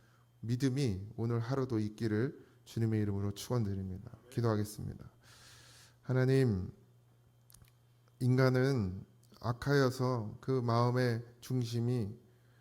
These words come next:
정말 악하여서 늘 나오는 것이 원망과 불평과 시기와 질투와 그리고 죽이는 것과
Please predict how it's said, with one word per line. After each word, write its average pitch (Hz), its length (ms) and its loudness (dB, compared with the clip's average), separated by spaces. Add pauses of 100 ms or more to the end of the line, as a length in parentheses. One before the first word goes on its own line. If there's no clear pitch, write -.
(480)
정말 131 240 4
악하여서 117 880 2 (600)
늘 127 120 4
나오는 123 380 2
것이 113 520 -2 (640)
원망과 120 480 4
불평과 107 640 6
시기와 117 540 -2
질투와 107 600 -8 (540)
그리고 113 380 -2 (960)
죽이는 120 680 -2 (220)
것과 - 500 -8